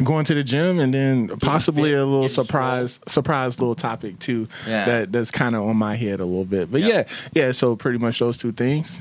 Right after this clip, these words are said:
Speaker 2: Okay.
Speaker 1: Getting it cracking.
Speaker 2: All right, cool. So what have, what have you been up to this week?
Speaker 1: Uh, this week, you know, I just, you know, I took a, took a chill, like, little week. Uh, my, my roommate's, uh, birthday was yesterday.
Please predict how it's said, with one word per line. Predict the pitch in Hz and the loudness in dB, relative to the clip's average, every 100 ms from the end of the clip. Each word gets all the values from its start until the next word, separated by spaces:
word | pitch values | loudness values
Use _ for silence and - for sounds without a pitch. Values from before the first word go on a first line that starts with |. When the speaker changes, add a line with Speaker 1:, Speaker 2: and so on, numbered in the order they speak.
| 113 | -8
Speaker 2:
Okay. | 135 185 185 | -4 -4 -2
Speaker 1:
Getting | 113 120 | 0 0
it | 117 | 0
cracking. | 131 143 110 82 123 | 0 0 -2 -6 -6
Speaker 2:
All | 90 | -2
right, | 135 160 | 0 -2
cool. | - 175 185 - - - - - - | -4 -10 -8 -12 -20 -20 -20 -20 -12
So | - 135 135 131 - | -4 -2 0 -2 -4
what | 123 143 | -4 -4
have, | 131 | -4
what | 123 | -4
have | 117 | -2
you | 107 | 0
been | 101 95 | -2 -4
up | 87 | -4
to | 92 | -6
this | 85 - | -6 -6
week? | - - - | -6 -6 0
Speaker 1:
Uh, | 131 131 | 2 2
this | 127 165 - | 0 0 0
week, | 202 170 - - | 0 0 -6 -4
you | 196 | 2
know, | 226 214 | 2 2
I | 202 | 0
just, | 214 220 - - - - | 0 0 0 -2 -6 -2
you | 180 | -2
know, | 185 | 0
I | 165 | 0
took | - 175 | 0 2
a, | 156 131 127 - - | 2 2 0 -2 -2
took | - 143 | 0 0
a | |
chill, | 127 - 131 123 123 120 | 0 0 2 2 0 -2
like, | 113 117 | -4 -4
little | 107 113 | 0 0
week. | 110 117 110 | 2 0 0
Uh, | 107 107 104 - _ - | 0 0 0 -4 _ -4
my, | 113 107 104 101 98 | -2 0 0 0 -2
my | 107 110 | -2 0
roommate's, | 113 160 160 127 110 110 - - | 0 0 0 -2 -4 -10 -12 -6
uh, | 113 110 104 98 - - - | -2 -2 -2 -6 -12 -20 -2
birthday | 147 147 139 120 | 2 2 2 0
was | 110 107 | 0 -2
yesterday. | 113 - 107 101 101 | -4 -2 -2 0 -2